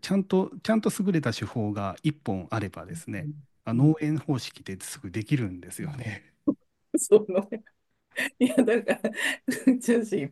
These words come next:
Speaker 2: ぺんに十個ぐらいバーンって。
Speaker 1: あ、そうです、そうです。
Speaker 2: <laughs>
Speaker 1: はい。
Speaker 2: バーンってやろうとか言って。
Speaker 1: あの、十、十個ぐらいやったらすごい楽しいと思うんです。もちろん、一つがですね、できるようになった後に、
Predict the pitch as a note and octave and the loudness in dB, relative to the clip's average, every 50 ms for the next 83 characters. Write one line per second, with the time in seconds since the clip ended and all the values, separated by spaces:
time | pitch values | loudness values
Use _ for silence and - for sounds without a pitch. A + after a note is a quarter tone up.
0 | - - C4 C4 A3+ - D3 F3 F#3+ - - C#3+ C3+ C3 B2+ - C3 B2+ - F#3+ | 0 2 4 4 4 4 2 0 0 0 0 0 2 4 6 6 6 6 4 2
1 | - F#3+ D#3+ - - - - - - G#3+ A#3+ A#3+ C#4 C#4 C4+ B3 G3+ - - A3 | 2 0 -4 -6 2 4 4 6 8 6 8 8 8 8 8 6 6 4 6 6
2 | G#3 G3 F3 - D#3+ B2 - - - F3+ E3 C#3+ B2+ - - - - D#3 D3 C#3+ | 6 6 6 4 2 4 4 6 8 8 8 8 6 4 0 4 6 6 6 8
3 | C#3+ C3+ C3 D3+ F#3 F3 F#3+ G3+ A3 G#3 G3+ - - - - - - E4 - - | 6 4 4 6 8 8 10 10 10 8 8 4 -2 -6 -6 0 2 2 2 2
4 | _ - F3 D#3+ F3 A3 A3 - - _ _ - C3+ D#3+ G#3 - A3+ F#3+ D#3+ D#3 | _ -6 -4 0 0 0 0 -2 -10 _ _ 2 4 4 6 6 6 6 8 8
5 | C#3+ B2+ A#2+ A#2 B2 B2+ B2+ - B2+ A2 G#2+ G2 - - D#3 G#3 A#3 F3 D3 B2 | 6 6 6 6 4 4 2 2 0 0 0 0 0 2 4 6 6 6 6 6
6 | B2 A2+ - - _ - - D3+ D3+ C#3+ - C3 A2+ - - A2 G#2 G2 G2 - | 4 0 -4 -8 _ 4 6 6 6 6 4 0 -2 0 -2 -4 -4 -4 -6 -8
7 | - - C#3 C3+ B2+ A#2 A2 G#2 - C3 D#3+ F3+ - A#3 F#3+ D3 C#3 - - - | -2 2 4 6 6 4 4 2 4 4 4 4 6 4 4 4 2 0 -8 -20
8 | - - _ - - - G#3 F#3+ - - D#3 B2+ A2+ A2 F#2+ G2 A2 G2+ - E3+ | -20 -20 _ -14 0 2 2 2 4 4 4 4 4 0 -2 -2 -4 -2 2 4
9 | G3+ G3+ E3+ B2+ C3 B2 - D3 B2 A#2 A#2 A2 G#2 G2 F#2+ - C3 C#3 C3+ A#2+ | 4 4 6 4 2 4 4 4 4 4 4 2 0 -4 -6 0 2 4 4 6
10 | G2+ G#2+ B2 D#3+ F#3+ F3+ - - A2+ G#2 A#2 C3+ C#3 - B2+ D3 F3+ G3 F#3+ - | 4 4 4 4 2 2 0 -2 0 0 2 0 0 2 4 6 6 6 4 2